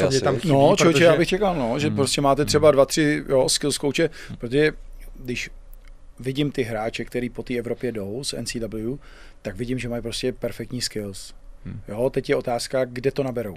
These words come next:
Speaker 2: Hmm.
Speaker 3: Jo, jestli toho, že prostě hodně trénujou, že jo, a samozřejmě má to obrovskou kvalitu, jo,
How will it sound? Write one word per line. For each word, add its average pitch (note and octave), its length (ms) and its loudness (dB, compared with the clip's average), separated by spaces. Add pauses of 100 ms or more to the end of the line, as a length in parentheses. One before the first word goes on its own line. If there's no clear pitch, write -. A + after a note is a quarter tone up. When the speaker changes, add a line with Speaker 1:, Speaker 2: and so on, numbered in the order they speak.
(140)
Speaker 2:
Hmm. F2+ 200 -12 (580)
Speaker 3:
Jo, B2 180 4
jestli D3 320 2 (220)
toho, B2+ 260 -4
že C3+ 100 0
prostě A#2 300 -6
hodně G2+ 240 -10
trénujou, A#2+ 600 -6
že C3 80 -4
jo, C3 320 0
a B2 40 -2
samozřejmě A#2 600 -6 (340)
má G#2+ 160 -8
to A#2 120 -2
obrovskou A2+ 360 -6
kvalitu, C#3 640 -4 (380)
jo, A#2+ 320 0